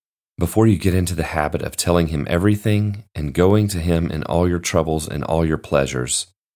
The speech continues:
before you do this, just think of what I have been saying. Ask yourself, "Will this be a useful friendship to me or not?" Evil communications do indeed corrupt good manners. First Corinthians fifteen thirty-three.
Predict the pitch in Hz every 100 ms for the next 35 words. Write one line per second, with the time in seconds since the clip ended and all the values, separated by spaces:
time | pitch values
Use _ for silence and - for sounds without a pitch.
0 | _ 78 87 - 113 113 104 82 85 76
1 | 64 62 - - _ _ _ _ _ -
2 | 82 104 - - 95 85 - 78 76 87
3 | - 85 78 78 76 69 - 71 67 65
4 | 67 _ _ - 90 92 - 76 - 69
5 | 67 65 - _ 80 87 80 95 - 101
6 | 92 82 76 85 - 95 92 - 85 78
7 | - 73 - 76 73 73 82 _ 73 67
8 | 67 60 - - _ _ _ _ _ 95
9 | 110 113 107 95 87 82 78 73 - 67
10 | 65 - - 80 92 104 110 95 85 90
11 | 80 76 - - 85 80 78 - 85 71
12 | 78 78 71 65 62 - - _ _ _
13 | - 87 - 85 78 80 73 - - 82
14 | - 80 73 73 69 65 71 67 65 73